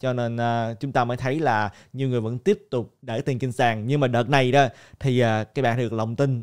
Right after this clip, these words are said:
để tiền trên sàn cũng đã mất đi luôn. Và Thuận đã chia sẻ với các bạn trong vòng nhiều năm nay, chúng ta không nên, à, lưu trữ quá nhiều tiền ở trên sàn,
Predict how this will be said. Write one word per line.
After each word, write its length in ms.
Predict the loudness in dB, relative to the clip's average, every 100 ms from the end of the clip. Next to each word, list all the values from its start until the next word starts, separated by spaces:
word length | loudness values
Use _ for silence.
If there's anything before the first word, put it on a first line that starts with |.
| -8
để 200 | -6 -4
tiền 160 | -2 -4
trên 100 | -4
sàn 320 | -4 -4 -6
cũng 240 | -6 -4
đã 100 | -2
mất 180 | -2 0
đi 160 | 4 6
luôn. 280 | 6 6 0
Và 360 | -6 -2 0 0
Thuận 200 | -4 -4
đã 80 | -4
chia 200 | -4 -4
sẻ 200 | -4 -4
với 120 | -4
các 60 | -4
bạn 140 | -4
trong 120 | -4
vòng 140 | -4 -4
nhiều 120 | -4
năm 160 | -2
nay, 280 | 0 0 -2 -6 -6
chúng 140 | 2
ta 220 | 4 4 -2
không 300 | -4 -4 -2
nên, 280 | 0 0 0
à, 240 | 0 0
lưu 320 | 0 0 0 0
trữ 180 | -2 -4
quá 260 | 0 -2
nhiều 180 | -2 -4
tiền 220 | -4 -4
ở 60 | -4
trên 140 | -6
sàn, 320 | -2 -2 -2